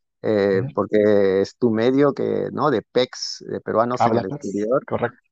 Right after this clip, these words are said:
Speaker 2: Ujú.
Speaker 1: Y, y me encanta, como peruano, me siento súper orgulloso, y, y gracias por, por la entrevista y contar mi pequeña historia, mi humilde historia,
Speaker 2: Ujú.
Speaker 1: y, y
Speaker 2: Ujú.
Speaker 1: estoy tratando de alguna manera de apoyar a mi comunidad,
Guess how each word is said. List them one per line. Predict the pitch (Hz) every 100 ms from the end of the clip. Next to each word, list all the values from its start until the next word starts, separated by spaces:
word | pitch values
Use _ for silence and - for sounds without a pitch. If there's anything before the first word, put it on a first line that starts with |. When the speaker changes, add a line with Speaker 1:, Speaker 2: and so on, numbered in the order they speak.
| _ _
Speaker 2:
Ujú. | 113 113
Speaker 1:
Y, | 113 107 101 95 95 -
y |
me | 110
encanta, | 104 127 135 135 156
como | 123 110
peruano, | 107 107 113 131 131 123 117 104
me | 101
siento | 117 107 113
súper | - 120 120
orgulloso, | 117 101 101 117 120 151 151 139
y, |
y | 107 95 98 104
gracias | 104 104 123
por, | - 117 95 87 - - _ _
por | - 104
la | 104
entrevista | 101 101 104 120 - 139 131
y | 104 95 104
contar | - 101 113 110
mi | 110 101
pequeña | - 104 131 120
historia, | 110 120 127 151
mi | 139 113
humilde | 107 131 143 120
historia, | 110 117 113 143 196
Speaker 2:
Ujú. | 156
Speaker 1:
y, | 107 98 _ _ - _ _ -
y | 104 107
Speaker 2:
Ujú. |
Speaker 1:
estoy | 135 110 110 110
tratando | 113 110 113 117
de | 117
alguna | 110 110
manera | 110 110 110 110 101 98 87 - _ _ -
de | 104 92 90
apoyar | 117 110 110 113
a | 127
mi | 123
comunidad, | 113 107 101 95 101